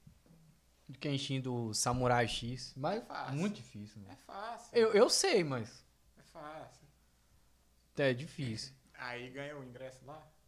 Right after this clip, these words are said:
Speaker 1: Sim. Ô, galera, vamos, vamos tentar fazer uma parada aqui. Quem me responder aí no chat aí, qual que é o nome da espada do Kenshin do Samurai X?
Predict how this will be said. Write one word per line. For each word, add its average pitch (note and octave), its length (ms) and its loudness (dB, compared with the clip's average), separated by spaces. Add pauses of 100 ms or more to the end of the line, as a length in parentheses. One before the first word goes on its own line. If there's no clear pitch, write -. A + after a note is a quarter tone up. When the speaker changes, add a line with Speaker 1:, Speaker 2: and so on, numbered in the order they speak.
(140)
Speaker 1:
Sim. B2+ 400 -4
Ô, C#3 380 0
galera, D3 400 10
vamos, D#3+ 300 4
vamos G3 200 4
tentar E3+ 540 12
fazer D#3 220 8
uma D3 120 12
parada B2+ 400 10
aqui. G#2+ 340 -2 (240)
Quem G3 260 6
me E3 500 2
responder D#3 560 4
aí C#3+ 140 4
no C#3+ 100 -2
chat B2+ 420 2
aí, A2 260 -4 (640)
qual F3 200 10
que G#3+ 80 0
é - 20 12
o F#3 120 12
nome F#3 340 12
da E3 120 12
espada C#3+ 560 12
do C3 120 4
Kenshin D3 500 6
do C3+ 80 2
Samurai C#3+ 460 6
X? - 520 0